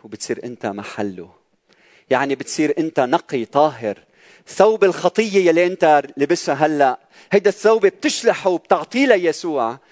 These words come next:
ويسوع بيعطيك رداء البر،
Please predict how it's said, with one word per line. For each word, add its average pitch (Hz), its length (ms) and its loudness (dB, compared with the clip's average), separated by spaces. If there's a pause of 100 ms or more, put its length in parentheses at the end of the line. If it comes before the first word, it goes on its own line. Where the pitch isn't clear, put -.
(260)
ويسوع 131 560 -2
بيعطيك 120 480 -4
رداء 151 440 0
البر، 135 640 -2